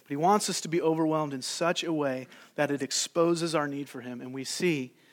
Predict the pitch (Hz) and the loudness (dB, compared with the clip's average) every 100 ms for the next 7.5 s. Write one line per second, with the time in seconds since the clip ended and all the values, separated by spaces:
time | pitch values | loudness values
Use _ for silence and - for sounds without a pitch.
0 | - _ _ _ _ _ _ _ _ 151 | -20 _ _ _ _ _ _ _ _ 2
1 | 160 190 190 180 160 151 151 160 156 151 | 6 8 8 6 4 4 6 6 6 2
2 | 151 143 143 139 143 139 127 - 131 123 | 2 -2 -4 -6 -4 -4 -4 -8 -8 -8
3 | - - - 160 175 160 160 156 139 139 | -10 -8 -6 -2 -2 0 -2 -4 -6 -6
4 | - 135 120 113 104 - _ _ _ _ | -6 -12 -12 -14 -18 -20 _ _ _ _
5 | _ _ _ _ _ _ _ _ _ - | _ _ _ _ _ _ _ _ _ -6
6 | - 175 151 147 - 151 143 160 - 151 | 4 6 8 4 2 -8 -2 -2 -2 -8
7 | - - 165 160 147 | -4 0 2 2 -2